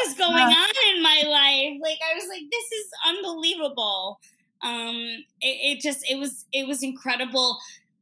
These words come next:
Speaker 1: to be on that float for sixty blocks and just sing at the top of my lungs. I did not care. It was amazing.
Speaker 2: And,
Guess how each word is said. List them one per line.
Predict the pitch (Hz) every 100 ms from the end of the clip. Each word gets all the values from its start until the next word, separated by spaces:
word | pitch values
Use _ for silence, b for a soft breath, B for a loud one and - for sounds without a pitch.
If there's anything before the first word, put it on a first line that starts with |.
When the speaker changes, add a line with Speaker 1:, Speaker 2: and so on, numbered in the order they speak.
| _ -
Speaker 1:
to | 311 233
be | 302 302 320
on | 269 285 277
that | 262 -
float | 240 226 208 185 -
for | 254 254
sixty | - 294 - - 262 220
blocks | 214 170 151 - - - - -
and | 247 254
just | 269 254 - - - -
sing | 311 277 214 208 175
at | 233 -
the | 254 -
top | 262 247 247
of | 233
my | 233 214
lungs. | 202 185 160 156 156 170 - - B B
I | 254 269
did | 262 277
not | 262 226 220 -
care. | 214 180 160 -
It | 214 220
was | 233 240
amazing. | 226 220 208 196 190 180 160 135 98 - _ _ b b b -
Speaker 2:
And, | 269 277